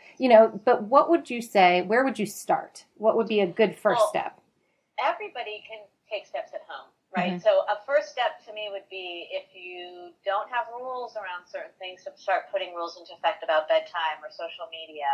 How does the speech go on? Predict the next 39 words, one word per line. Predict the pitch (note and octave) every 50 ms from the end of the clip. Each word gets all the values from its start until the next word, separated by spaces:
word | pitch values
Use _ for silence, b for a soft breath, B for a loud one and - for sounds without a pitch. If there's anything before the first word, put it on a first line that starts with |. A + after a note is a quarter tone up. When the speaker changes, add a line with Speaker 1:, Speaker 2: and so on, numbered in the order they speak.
| C3+ -
Speaker 2:
or | - D3+ D3+
chores | - - F#3 F3 E3 D#3 D3+ D3 C#3 C#3+ -
or | D#3 D#3
whatnot. | D#3+ D#3+ D#3 - - D3 C#3+ C#3+ - b b b b b b -
And | G#3+ G#3
don't | A3+ A#3 A#3+ B3+
do | B3 C#4+ D4 C4+
it | B3
all | A3+ A3+ A3+ A#3+ A3
at | A3+ G#3
once, | F3 E3 - _ _ _ _ _ _
right? | - D3 F3
Speaker 1:
Okay. | F#3 - F#3 E3 E3+
Speaker 2:
Start | - G#3 G#3 G#3 - _ _
slow | A#3 A#3 A3+ G#3+ G#3+ G#3+ G#3+ G#3+ A3 - - A3
and | G#3 - - G3+
have | G3 G3 F#3+ F#3+
a | F#3 _
good | - F#3+ G3 G3+ G3 - _ _ _ _ _ _ _ _ _ -
positive | G#3 F#3+ F#3+ G3 G3 F#3+ F#3+ - F3 F3+
win. | F#3 E3+ D#3 D3+ C#3+ D3 _ _ _ _ _ _
Maybe | G3+ G#3 G#3+ G#3 A3+ A3 -
say, | G#3+ G#3 G3
"We're | G3 F#3+
gonna | - F#3+ F#3 -
start | - - - G#3 G3 G3 F#3+ -
something | - G3 - - G3 F#3+ -
called | F#3+ F3+ - - F#3+
family | F3 F3 F3 E3+
dinners | E3+ E3+ E3 E3 D#3+ D#3+ D#3+
and | D#3+
we're | D#3 D#3 _
gonna | _ _ -
try | - - - E3+ D#3+ D#3 D#3+
it | D3+ - E3+
once | E3 D#3+ - - G3
a | E3+
week | E3+ D#3+ D#3 D3+ D3+ - -
and | C#3+ C#3+